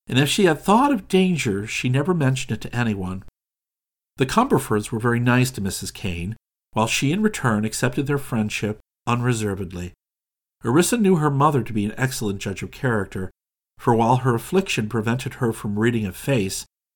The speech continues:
her ear was trained to catch every inflection of a voice, and by that she judged with rare accuracy. Once she said to her daughter, "Mister Cumberford is a man with a fine nature, who has in some way become embittered,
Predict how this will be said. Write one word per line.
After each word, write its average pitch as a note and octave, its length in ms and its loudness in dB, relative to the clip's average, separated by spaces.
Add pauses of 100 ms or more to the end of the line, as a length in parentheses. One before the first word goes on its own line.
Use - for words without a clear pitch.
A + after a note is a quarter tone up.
her A#2 180 -4
ear B2 240 0
was F3 160 0
trained G#2+ 340 0
to G#2 60 -8
catch - 400 -6 (100)
every C3+ 300 0
inflection A#2 540 -4
of G2 80 -4
a F#2+ 80 -2
voice, F#2+ 500 -6 (580)
and A2 140 -2
by A2 160 2
that D3 260 4
she - 220 -2
judged B2+ 560 -2
with G#2 220 -4
rare G2+ 440 -2
accuracy. G2 760 -6 (920)
Once C#3+ 500 2
she - 180 -6
said A#2+ 240 0
to A2+ 80 -4
her G#2 120 -6
daughter, G2+ 500 2 (640)
"Mister C#3+ 340 -4
Cumberford F#3 680 2
is D#3+ 140 4
a D#3 40 4
man E3 540 2
with D#3+ 160 2
a D#3 60 0
fine F3 480 0
nature, F#3 540 0 (520)
who C#3+ 120 2
has G#3 400 2
in C#4 140 -2
some A3 260 2
way A3+ 400 4
become G3 480 0
embittered, F#3+ 640 0